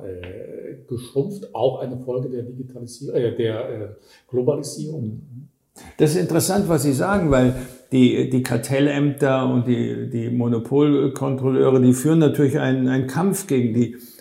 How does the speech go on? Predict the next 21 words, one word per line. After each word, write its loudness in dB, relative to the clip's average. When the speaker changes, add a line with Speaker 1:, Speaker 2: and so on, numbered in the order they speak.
Speaker 2:
immer 4
stärker 2
werdende 2
Konzentration 0
der, 2
der 2
Konzerne. 2
Und 2
ein -8
berühmtes 2
Beispiel -4
ist 0
ja 0
die 4
Fusion 4
von 2
Bayer 2
mit 0
Monsanto. 2
Speaker 1:
Monsanto, 0
ja. -14